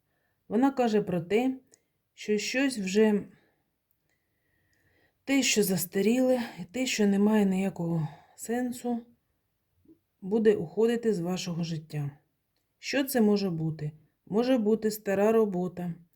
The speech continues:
котра вам вже набридла, і ви на неї залишалися по інерції. Можуть бути якісь люди, котрі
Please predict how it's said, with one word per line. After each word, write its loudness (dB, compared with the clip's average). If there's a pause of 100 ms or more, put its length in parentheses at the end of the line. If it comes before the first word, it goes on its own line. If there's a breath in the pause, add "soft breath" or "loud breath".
(140)
котра 0
вам 2
вже 0
набридла, 2
і -6
ви 2
на -2
неї 0
залишалися -6
по -6
інерції. -4 (680 soft breath)
Можуть 0
бути 2
якісь 2
люди, -2
котрі -4